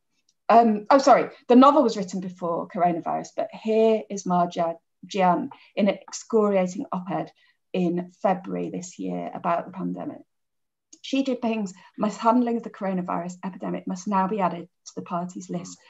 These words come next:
of shameful crimes. With serious outbreaks occurring in Japan, South Korea, I-, Iran, and Italy, it is clear that the virus of Xi's,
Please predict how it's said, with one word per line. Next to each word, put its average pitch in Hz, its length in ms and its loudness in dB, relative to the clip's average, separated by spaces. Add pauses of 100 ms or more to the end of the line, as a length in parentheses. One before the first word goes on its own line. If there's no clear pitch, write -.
(160)
of - 100 -14
shameful 185 380 -2
crimes. 175 580 -12 (320)
With 202 100 -8
serious 254 560 4
outbreaks 185 540 -4 (180)
occurring 180 360 -2
in 175 120 -4
Japan, 196 420 -4
South 185 320 -8
Korea, 180 280 0
I-, 185 280 -6
Iran, 196 360 -2
and 185 160 -4
Italy, 180 420 -14 (240)
it 196 80 -6
is 202 100 -6
clear 214 300 -8
that 214 100 -12
the 185 60 -12
virus 190 500 2
of 180 60 -12
Xi's, 208 560 -6